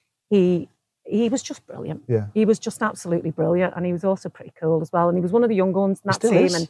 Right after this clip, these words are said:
Speaker 2: We've seen
Speaker 1: he's
Speaker 2: him now.
Speaker 1: very
Speaker 2: He
Speaker 1: cool.
Speaker 2: still looks
Speaker 1: Yeah, he's very cool. You know, and he was into his music, and he was just,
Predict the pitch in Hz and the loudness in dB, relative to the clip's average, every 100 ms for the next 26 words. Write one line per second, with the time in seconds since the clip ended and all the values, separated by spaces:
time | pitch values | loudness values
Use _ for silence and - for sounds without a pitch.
0 | _ 170 - 208 202 170 226 170 220 220 | _ -4 4 6 8 6 6 8 10 8
1 | 196 156 156 - 175 - 160 151 _ _ | 6 0 -4 -2 -2 -2 -8 -10 _ _
2 | _ _ _ - 196 170 170 175 190 170 | _ _ _ 0 4 6 4 4 2 -2
3 | 175 165 190 190 190 185 175 175 - 170 | -4 -4 0 2 2 0 0 -2 -4 -4
4 | 165 147 _ _ - 190 185 180 - 196 | -4 -6 _ _ 2 4 6 4 2 0
5 | 170 - - - | 0 -2 -18 -20